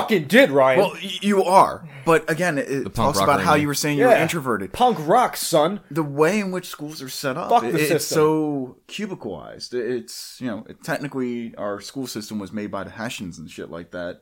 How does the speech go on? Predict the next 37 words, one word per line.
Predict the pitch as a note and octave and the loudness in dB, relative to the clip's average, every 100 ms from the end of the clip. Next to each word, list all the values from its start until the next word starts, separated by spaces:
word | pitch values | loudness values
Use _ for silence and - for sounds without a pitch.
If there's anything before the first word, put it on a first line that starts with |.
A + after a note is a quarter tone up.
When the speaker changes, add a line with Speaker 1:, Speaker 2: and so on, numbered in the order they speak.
| _ | _
Speaker 2:
So | - A2 F#2+ | -12 -8 -8
Speaker 3:
Mm-hmm. | F#2+ F#2 | -8 -10
Speaker 2:
it, | |
that, | G#2+ G2+ | -8 -4
that's, | A#2+ A2+ - - _ _ _ _ _ - - | -6 -6 -14 -16 _ _ _ _ _ -14 -10
it, | C3 C#3+ | -6 -4
which | B2 C#3 A#2+ | -4 -4 -4
was | B2+ A2+ | -6 -4
like | A2 | -4
a | A2 | -2
militaristic | A2+ A#2+ A#2+ A#2 A2+ A2 G#2 - _ | -2 -4 -6 -8 -8 -10 -10 -14 _
society. | - A2+ C3 D3 B2+ F#2+ - - _ _ _ _ _ _ _ _ A2+ | -16 -10 -4 -2 -2 -4 -10 -12 _ _ _ _ _ _ _ _ -8
You | |
know, | G#2 - | -8 -4
it | C3+ | -4
was | B2 | -2
made, | C3+ C#3 A2+ | -2 -2 -2
our | A#2 A#2 | -4 -4
school | - C#3 B2 | -8 -12 -12
system | A#2 A#2 | -10 -10
was | G#2+ | -8
made | G#2+ F#2+ | -8 -8
by | F#2+ | -8
the | G2 | -10
Hessian, | G#2 - G2+ F#2+ F#2 F2+ F2+ | -12 -12 -14 -12 -12 -12 -12
um, | C2 E2+ E2 F2 | -12 -12 -12 -12
military. | F2 D2 C2 C2 _ _ - | -14 -14 -18 -18 _ _ -2
Speaker 1:
Good | A#3+ | 0
for | G3 | 2
Speaker 2:
That, | E3+ | 2
Speaker 1:
them. | C3 | 2
Speaker 2:
that's | - | 0
Speaker 1:
So | - - | 0 6
what | A#3+ D4+ | 6 6
was | G#3 | 2
yours, | A#3 D#3+ A2 - | 2 2 -2 -4
Sean? | D3+ C3+ F3+ | -2 0 -2